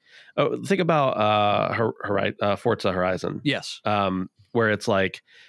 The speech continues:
Speaker 1: your friend completed this track in X time. Think you can beat their score? Or, you know, whatever. Like, y-, you know, your friend robbed this liquor store,
Speaker 2: Right.
Speaker 1: uh, with only getting one of his crewmates
Speaker 2: <laughs>
Speaker 1: killed.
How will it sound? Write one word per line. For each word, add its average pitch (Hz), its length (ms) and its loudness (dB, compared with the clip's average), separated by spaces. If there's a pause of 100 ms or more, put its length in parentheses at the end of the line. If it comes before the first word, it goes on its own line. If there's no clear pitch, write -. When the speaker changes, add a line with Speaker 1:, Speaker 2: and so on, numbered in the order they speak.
(160)
Speaker 1:
your 127 280 2
friend 185 320 2
completed 113 400 0
this 104 140 0
track 113 360 -2
in 95 480 0 (140)
X - 240 -4
time. 90 600 -2 (140)
Think - 200 -6
you 160 60 -14
can 104 120 -4
beat 104 140 0
their 107 120 -2
score? 135 460 0 (380)
Or, 110 280 2
you 135 80 4
know, 117 80 4
whatever. 107 300 2
Like, 95 200 0
y-, 107 80 -6
you 127 280 0
know, 98 60 4
your 98 200 2
friend 151 320 2
robbed 113 220 2
this 113 200 0
liquor 101 260 0
store, 85 500 -2
Speaker 2:
Right. 147 260 0
Speaker 1:
uh, 90 480 2
with 104 200 2
only 107 340 2
getting 98 300 2
one 107 160 4
of 101 80 4
his 98 100 6
crewmates 98 440 2
Speaker 2:
<laughs> - 40 -6
Speaker 1:
killed. 90 380 2